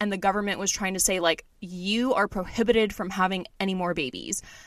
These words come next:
And they tried to do that test with her to be like, "Oh, w-, you're not gonna be able to have babies because you're a freaking moron." And she passed the test with flying fucking colors. And, like, they weren't able to throw that objection on her, but they still found some, like,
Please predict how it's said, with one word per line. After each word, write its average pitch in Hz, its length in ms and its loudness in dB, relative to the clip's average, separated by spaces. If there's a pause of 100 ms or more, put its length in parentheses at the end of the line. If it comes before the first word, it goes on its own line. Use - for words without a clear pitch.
(160)
And 190 400 4
they 196 240 2
tried 214 320 2
to 233 80 -2
do 226 140 2
that 196 200 6
test 311 300 4
with 226 140 0
her 196 240 4
to 202 100 -4
be 190 100 2
like, 175 360 4
"Oh, 190 260 4
w-, 190 180 -2
you're 202 200 4
not 202 140 6
gonna 214 120 2
be 190 160 0
able 190 140 0
to 196 60 -2
have 175 220 2
babies 170 380 0
because 190 260 -6
you're 180 140 0
a 180 40 -2
freaking 180 300 0
moron." 165 540 2 (300)
And 240 140 6
she 247 140 2
passed 220 480 6
the 233 100 4
test 190 360 4
with 214 120 -2
flying 180 460 2
fucking 175 340 -4
colors. 156 440 0
And, 190 100 -2
like, 185 160 0
they 214 120 4
weren't 214 300 4
able 196 380 4
to 208 140 -4
throw 190 320 2
that 165 260 8
objection 185 500 0
on 156 180 2
her, 180 200 0
but 190 140 -4
they 185 100 4
still 220 360 4
found 185 360 2
some, 185 200 4
like, 175 200 0